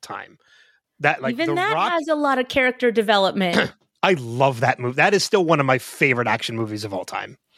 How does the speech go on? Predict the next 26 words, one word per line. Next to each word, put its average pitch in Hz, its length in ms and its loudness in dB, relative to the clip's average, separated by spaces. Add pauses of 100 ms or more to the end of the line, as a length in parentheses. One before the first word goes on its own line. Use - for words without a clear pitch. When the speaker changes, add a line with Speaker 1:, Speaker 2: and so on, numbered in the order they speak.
Speaker 2:
Yeah, 190 300 4
Speaker 1:
is 180 80 0
The 240 100 4
Speaker 2:
we, 285 140 4
Speaker 1:
Rock. - 120 -6 (500)
Speaker 2:
we, 269 280 4
uh, 185 360 4 (460)
we 254 360 2
totally 208 420 2
ignored 175 400 -2
the 151 80 -12
fact 170 240 0
that 170 60 -2
it - 80 -2
was 165 120 -4
rated 165 300 2
R, 175 220 6
and 170 160 -2
<laughs> - 20 -20
we 185 60 0 (180)
watched - 300 0
it - 80 -8
with - 80 -14
the - 100 -20
kids 170 260 -2
anyways. 170 480 2